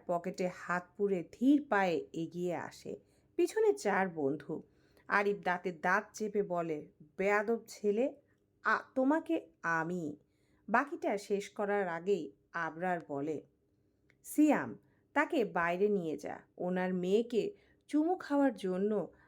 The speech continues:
আমার শরীরের লোম দাঁড়িয়ে যাচ্ছে। I cannot control myself। Need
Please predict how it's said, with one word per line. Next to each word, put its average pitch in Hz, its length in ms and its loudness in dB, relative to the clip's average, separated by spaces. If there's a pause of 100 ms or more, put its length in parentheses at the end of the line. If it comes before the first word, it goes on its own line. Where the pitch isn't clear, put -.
আমার 277 380 2
শরীরের 233 760 2
লোম 170 400 0 (320)
দাঁড়িয়ে 180 420 0
যাচ্ছে। - 600 -8 (680)
I 320 160 6 (180)
cannot 226 540 4 (140)
control 180 460 4
myself। 156 840 -2 (2000)
Need 339 240 8